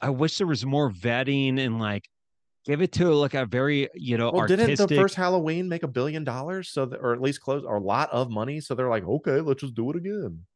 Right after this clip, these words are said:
Speaker 1: Yeah, I mean, that, that's, that's what's going on. You know, he,
Speaker 2: And
Speaker 1: he
Speaker 2: you
Speaker 1: can
Speaker 2: know
Speaker 1: ask
Speaker 2: they're
Speaker 1: for
Speaker 2: giving him a pass because they're like, "Well, just think, if I wouldn't
Speaker 1: Swing
Speaker 2: have had
Speaker 1: for the
Speaker 2: covid,
Speaker 1: fences on
Speaker 2: no, if I
Speaker 1: Halloween
Speaker 2: wouldn't have,
Speaker 1: Ends.
Speaker 2: if I wouldn't have covid,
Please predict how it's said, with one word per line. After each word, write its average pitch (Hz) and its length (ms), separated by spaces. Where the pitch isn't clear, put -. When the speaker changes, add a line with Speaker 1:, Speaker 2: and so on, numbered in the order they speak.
Speaker 1:
Yeah, 139 280
I 120 120
mean, 113 140
that, 117 260
that's, 117 420
that's 110 240
what's 120 200
going 104 300
on. 117 200
You 92 140
know, 98 120
he, 127 180
Speaker 2:
And 135 80
Speaker 1:
he 143 80
Speaker 2:
you 151 40
Speaker 1:
can 151 100
Speaker 2:
know 147 180
Speaker 1:
ask 170 80
Speaker 2:
they're 147 80
Speaker 1:
for 135 60
Speaker 2:
giving 123 200
him 123 80
a 123 80
pass 104 720
because 110 300
they're 107 80
like, 101 120
"Well, 175 420
just - 240
think, 131 320
if 135 120
I 147 80
wouldn't 165 240
Speaker 1:
Swing 143 140
Speaker 2:
have 165 100
had - 0
Speaker 1:
for 165 160
the 175 80
Speaker 2:
covid, 127 80
Speaker 1:
fences 160 460
on 160 160
Speaker 2:
no, 139 40
if - 40
I 170 60
Speaker 1:
Halloween 151 300
Speaker 2:
wouldn't 135 200
have, - 100
Speaker 1:
Ends. 131 340
Speaker 2:
if 160 140
I 156 80
wouldn't 170 280
have 156 180
covid, 143 480